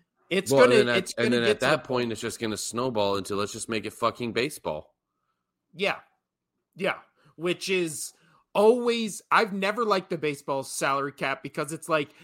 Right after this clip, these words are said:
Speaker 1: "Oh, the Yankees have won the most World Series." And it's like, yeah, no shit. They're the most profitable team, so they have the most money to
Speaker 2: Yeah,
Speaker 1: spend.
Speaker 2: well, they have to pay
Speaker 1: Like
Speaker 2: a luxury tax. Yeah, you know, the, they don't
Speaker 1: Yeah.
Speaker 2: care. Uh,
Speaker 1: No.
Speaker 2: that's why, honestly, I love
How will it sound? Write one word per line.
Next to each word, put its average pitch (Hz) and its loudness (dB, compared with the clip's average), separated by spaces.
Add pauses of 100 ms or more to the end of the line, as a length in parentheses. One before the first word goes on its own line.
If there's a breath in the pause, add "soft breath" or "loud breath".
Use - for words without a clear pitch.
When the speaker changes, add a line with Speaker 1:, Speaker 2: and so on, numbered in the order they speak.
(240 loud breath)
Speaker 1:
"Oh, 254 4
the 185 0
Yankees 185 -4
have 156 -4
won 175 -2
the 175 -4
most 175 -4
World 185 -4
Series." 202 -8
And 151 -8
it's 143 -10
like, 165 -2
yeah, 262 -4
no 233 0
shit. - -4
They're 175 -2
the 170 0
most 175 -2 (220 soft breath)
profitable 196 0
team, 202 -6
so 185 -10
they 170 -2
have 175 -4
the 175 -4
most 165 -4
money 170 -4
to 143 -10
Speaker 2:
Yeah, 147 6
Speaker 1:
spend. - -
Speaker 2:
well, 147 6
they 147 6
have 156 2
to 147 -4
pay - 0
Speaker 1:
Like 143 6
Speaker 2:
a 135 6
luxury 127 2
tax. 104 -6
Yeah, 143 -4
you 127 -6
know, 131 -6 (1080)
the, 123 -4 (180)
they 147 4
don't 160 2
Speaker 1:
Yeah. 113 -4
Speaker 2:
care. 127 -4 (800)
Uh, 127 2
Speaker 1:
No. 95 -10
Speaker 2:
that's 143 0
why, 156 2
honestly, 120 -4
I 110 2
love 104 -4